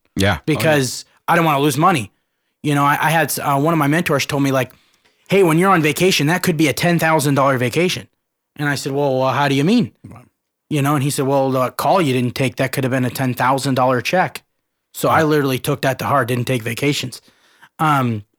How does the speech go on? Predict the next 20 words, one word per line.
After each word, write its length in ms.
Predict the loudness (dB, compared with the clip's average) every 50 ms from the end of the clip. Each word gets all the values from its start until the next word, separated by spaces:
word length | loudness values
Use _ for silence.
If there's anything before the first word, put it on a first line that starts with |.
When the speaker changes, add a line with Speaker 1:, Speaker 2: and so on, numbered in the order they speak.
| _ _ _ _ _ _ _ _
Speaker 2:
but 160 | -4 -4 0
now 180 | 2 2 4 4
we 100 | 4 2
have 80 | 2
a 20 | 0
team 220 | 0 0 0 0 0
set 200 | 0 2 2 4
up. 240 | 4 2 2 0
You 80 | -2 -2
know, 120 | 0 0
we've 160 | 0 0 0 0
got 240 | 0 0 -2 -2
twenty-four 760 | -4 -2 0 0 0 0 0 0 2 2 4 4 4 2 2
agents 420 | 2 0 0 0 -2 -4 -4 -2 0
now, 440 | 0 2 2 4 2 2 0 -4 -8 _ _ _ _ _ _ _ _ -6
um, 460 | -2 0 0 2 2 0 0 0 -2 -2
couple 320 | 0 0 0 2 2 4
Speaker 3:
Wow. 60 | 4
Speaker 2:
office 360 | 4 4 2 2 2 0 0
staff, 720 | -2 -4 -2 0 0 2 2 2 0 -2 -4 -8 -14 -16